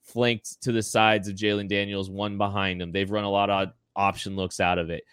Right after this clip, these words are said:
And now what do they do? They take their running back with a former receiver background, run him on a vertical out of the backfield. A guy, you know, not every running back's gonna be capable of tracking the ball over his shoulder cleanly and easily.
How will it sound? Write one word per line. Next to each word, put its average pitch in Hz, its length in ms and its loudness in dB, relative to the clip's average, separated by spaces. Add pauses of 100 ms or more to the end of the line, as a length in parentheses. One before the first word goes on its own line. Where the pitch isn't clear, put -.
(300)
And 120 220 -4
now 139 300 8
what 123 220 4
do 107 100 -2
they 98 160 0
do? 92 420 -2 (260)
They 117 260 2 (260)
take 165 320 6
their 147 240 8
running 156 400 6
back 151 300 8 (160)
with 131 300 2
a 143 120 6
former 160 520 6
receiver 151 540 0
background, 101 760 4 (260)
run 151 260 6
him 190 120 6
on 175 160 6
a 165 100 4
vertical 170 600 6
out 147 160 8
of 151 140 2
the 143 80 2
backfield. 110 840 4 (520)
A 131 80 -2
guy, 156 380 8
you 160 180 0
know, 143 140 -2 (140)
not 151 260 2
every 160 280 2
running 143 360 0
back's 131 320 4
gonna 135 160 -8
be 123 140 -6
capable 131 500 -2
of 113 100 -6
tracking 127 460 0
the 113 60 -4
ball 123 320 2
over 120 260 -2
his 107 120 -4
shoulder 117 460 -2
cleanly 113 500 -8
and 107 80 -8
easily. 98 520 -6